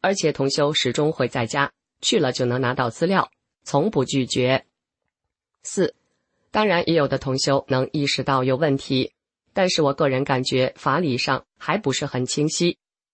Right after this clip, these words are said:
比如说，就算说他自己正念强吧，能保证去拿资料的同修正念都那么强吗？如果去的同修正念不强，有漏，不就容易被邪恶钻空子吗？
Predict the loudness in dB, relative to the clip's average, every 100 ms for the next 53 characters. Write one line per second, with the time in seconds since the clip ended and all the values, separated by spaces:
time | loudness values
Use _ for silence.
0 | _ _ _ _ -2 0 2 2 0 -2
1 | _ _ _ _ _ _ -2 0 0 0
2 | 0 0 -2 -2 -2 2 2 4 0 0
3 | -2 0 -2 -2 _ _ _ _ _ -2
4 | 2 2 2 2 2 0 0 0 0 0
5 | 2 0 -2 -4 0 0 0 0 2 2
6 | 0 0 2 2 0 0 0 2 0 -2
7 | _ _ _ _ _ -2 0 2 0 2
8 | 0 2 0 0 2 2 2 0 0 0
9 | -2 0 0 0 -2 -2 0 2 -2 -4
10 | _ _ _ -4 0 2 2 2 0 0
11 | 0 -2 0 0 2 0 0 0 -2 0
12 | 0 0 -2